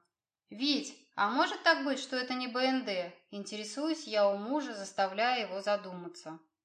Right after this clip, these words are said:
«Ты считаешь, это могут быть недобитки?» — отвечает он мне вопросом на вопрос. В гимназии нам преподавали историю очень усечённо, но о Германии мы знаем много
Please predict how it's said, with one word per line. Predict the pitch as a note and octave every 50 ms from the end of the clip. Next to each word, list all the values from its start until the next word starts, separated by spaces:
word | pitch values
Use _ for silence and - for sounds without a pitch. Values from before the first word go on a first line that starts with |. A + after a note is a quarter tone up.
| _ _ _ -
«Ты | - A#3
считаешь, | - C4+ C4 - C4+ C4+ C4+ C4 C4+
это | C4+ - C4
могут | C4 C4 C4+ C4+ C4 C4 A#3
быть | A#3+ C4 C4
недобитки?» — | C4 B3 B3 A#3 B3 B3 A#3 A#3 C#4 D#4+ D#4 - - - G#3 F3+ F#3 - - _ -
отвечает | G3+ G3+ G3+ G#3 G#3 - - A#3+ B3+ C4 C4 A#3+
он | A3+ A3
мне | A3 G#3+ G3
вопросом | G3 F#3 F#3+ G3+ G#3+ A3+ - - A3+ G#3+
на | G#3 G3+
вопрос. | G#3 G3+ G3+ - F3 F3+ F3 E3+ - - - _ _ _ _ _ _ _ _ _ _ _
В | G3+ G#3
гимназии | G#3 A#3 A#3+ B3 B3+ C#4 D4+ D#4+ E4 D4 C4 A3+
нам | G#3+ A3+ A#3+ C4 C4
преподавали | C4 A#3+ B3 A#3+ A3 A3+ A#3 A#3 A3+ B3+ C#4 D4+ C#4 A#3 A3
историю | - - - B3 C4 C#4 C4+ B3+ A3+ G#3
очень | A#3 A#3+ - - B3 A#3+
усечённо, | A#3 - B3 A#3+ - - A3+ G#3 F#3+ F#3 F3+ F3+ F3 F3 F3 - _ _ _ _
но | - G#3 G#3+
о | A3
Германии | G#3+ A3 A3+ A3+ A#3 A#3 B3+ D4+ D#4+ D4+ C#4 A3+
мы | A3 G#3
знаем | G3+ G#3 A3+ B3 C4 C4+ C4
много | A#3+ A3 G#3+ G#3 G3+ G3 F#3+ F#3 F#3 F3+ F3 -